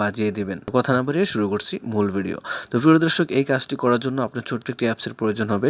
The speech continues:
সেই অ্যাপসের জন্য আপনারা চলে যাবেন আপনার ফোন থেকে Google Play Store-এ। তারপর প্রিয় দর্শক, নিচের দিকে দেখতে পাবেন সার্চের অপশন, just এটা ক্লিক করে দেবেন।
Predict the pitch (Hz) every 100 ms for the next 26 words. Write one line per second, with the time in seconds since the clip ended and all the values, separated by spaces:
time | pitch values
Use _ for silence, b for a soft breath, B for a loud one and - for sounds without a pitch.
0 | 160 120 117 120 - 143 127 110 120 131
1 | - 123 120 123 107 107 107 104 104 117
2 | - 120 117 127 165 127 104 107 98 139
3 | 110 - - - - B B 123 156 156
4 | 156 156 156 139 113 123 127 123 117 117
5 | 117 120 117 127 117 - 113 107 - 160
6 | 156 123 - - - 139 - 104 98 98